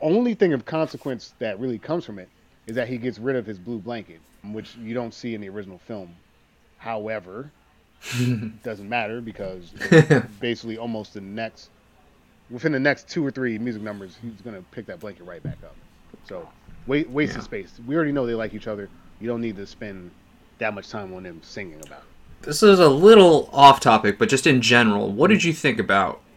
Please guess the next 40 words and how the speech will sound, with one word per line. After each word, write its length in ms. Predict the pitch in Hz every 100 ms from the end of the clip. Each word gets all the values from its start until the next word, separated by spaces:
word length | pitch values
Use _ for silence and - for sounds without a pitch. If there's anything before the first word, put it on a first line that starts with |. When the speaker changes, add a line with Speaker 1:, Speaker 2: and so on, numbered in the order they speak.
| _ 113
Speaker 2:
Leo 580 | 117 123 110 98 98 - _ - -
and 140 | 110
Ula 320 | 110 107 98 98
getting 220 | 92 95
together? 400 | 110 95 85 95
Do 100 | 98
you 160 | 95
think 380 | 92 98 92 -
that 220 | - -
was 180 | 85 -
a 80 | -
good 300 | - 202 220
decision, 800 | 202 196 190 180 180 180 180 151
or 40 |
you 140 | 104 104
think 240 | 117 107
they 100 | 104
should 200 | 98 95
have 100 | 92
just 280 | 90 92 - _ _ _ _ _ -
gave 180 | 101 90
it 80 |
the 60 | 95
kibosh? 680 | 98 90 85 90 90 - - - - _ _ _ _ _
Speaker 1:
I 120 | 123
think 320 | - 160 143
that 360 | 123 120 107 104 _ _ _ _ _ _
the 120 | 160
kibosh 580 | 143 180 190 180 170 156
in 100 | 123
this 160 | 135 135
sense, 300 | 151 139 120
it's 240 | 110 110
not 200 | 147 131
really 200 | 135 131
there 340 | 120 123 120 123
in 100 | 104
the 40 |
original 320 | 104 135 127 117
film. 380 | - 120 117